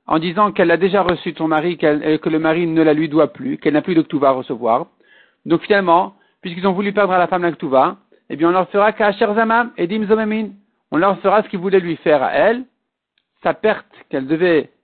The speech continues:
perdre sa Ktuva, eux-mêmes vont lui payer. Ils vont payer à la femme toute la Ktuva. On ne dit pas comme ça. Pourquoi on ne dit pas comme ça ? Parce qu'aujourd'hui, la femme ne reçoit pas de Ktuva tant qu'elle est mariée.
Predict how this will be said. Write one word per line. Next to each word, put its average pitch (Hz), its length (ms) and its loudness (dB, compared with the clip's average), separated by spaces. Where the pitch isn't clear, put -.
perdre 165 280 0
sa 165 100 -2
Ktuva, 156 480 0
eux-mêmes 220 280 -2
vont 226 140 -6
lui 220 160 -4
payer. 202 420 0
Ils 165 100 -8
vont 190 120 -8
payer 190 200 2
à 175 40 4
la 165 120 2
femme 220 160 0
toute - 100 -18
la 202 100 2
Ktuva. 143 300 -2
On 165 80 -4
ne 160 60 -2
dit 190 80 -6
pas 185 100 0
comme 131 180 -6
ça. - 160 -12
Pourquoi 220 200 -2
on - 20 2
ne 214 40 -2
dit 190 80 -4
pas 208 120 0
comme 180 200 -2
ça ? 147 140 0
Parce 165 160 -2
qu'aujourd'hui, 185 320 0
la 196 80 2
femme 196 140 -2
ne 185 60 -2
reçoit 170 220 -2
pas 156 140 0
de 160 60 0
Ktuva 214 280 0
tant - 140 0
qu'elle 185 160 -2
est 180 60 -2
mariée. 160 400 0